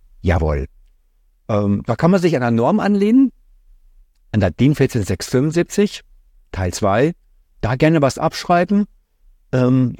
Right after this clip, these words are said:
ich hab mir grad die Formulierung an-, ab-, äh, angeschaut, die wir auf der Homepage haben, die lasse ich gerade aktualisieren. Äh, da gibt's in Zukunft noch ein paar mehr.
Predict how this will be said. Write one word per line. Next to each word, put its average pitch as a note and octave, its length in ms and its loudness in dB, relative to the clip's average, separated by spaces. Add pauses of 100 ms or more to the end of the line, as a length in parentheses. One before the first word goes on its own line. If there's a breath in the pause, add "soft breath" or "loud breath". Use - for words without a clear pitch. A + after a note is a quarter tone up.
ich - 200 -4
hab F3+ 160 -2
mir C#3+ 100 2
grad - 460 -4 (340)
die C3 80 0
Formulierung D#3 640 2
an-, D3 180 -2
ab-, - 180 -2 (240)
äh, B2+ 260 0
angeschaut, E3+ 560 0
die C#3 100 0
wir C3 60 2
auf A#2+ 100 -2
der A#2 120 -2
Homepage E3+ 400 -2
haben, D3+ 340 0 (320)
die A2+ 100 -2
lasse A#2 320 0
ich - 100 -4
gerade A#2 380 -2
aktualisieren. G2+ 760 -2 (440)
Äh, G2 360 -2 (420)
da - 160 -2
gibt's F#3+ 200 0
in D3+ 100 0
Zukunft G3+ 400 0
noch E3 100 2
ein E3 100 -2
paar D3+ 180 2
mehr. F#2 360 0